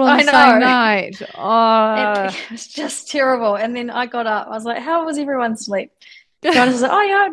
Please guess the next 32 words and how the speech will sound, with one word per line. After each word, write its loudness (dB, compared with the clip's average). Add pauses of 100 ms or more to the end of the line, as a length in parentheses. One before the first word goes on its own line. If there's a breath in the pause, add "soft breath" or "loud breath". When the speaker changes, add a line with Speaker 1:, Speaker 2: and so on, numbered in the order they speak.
Speaker 2:
pretty 0
good." 2 (520 soft breath)
Teddy -2
doesn't 0
remember -2
crying, -2
and -4
the -6
Speaker 1:
<laughs> -16
The -6
Speaker 2:
cat -2
Speaker 1:
cat's -2
Speaker 2:
lemon -2
Speaker 1:
happy 2
as 2
Speaker 2:
vomiting 2
in 4
Speaker 1:
Larry. 4
Speaker 2:
the -2
bed. -2
So, -2
um, 0
Speaker 1:
Oh, -2
Speaker 2:
you -2
Speaker 1:
my 0
Speaker 2:
know, 0
Speaker 1:
goodness. -4
Speaker 2:
the -8
things -2
that 0
we 0
do. 0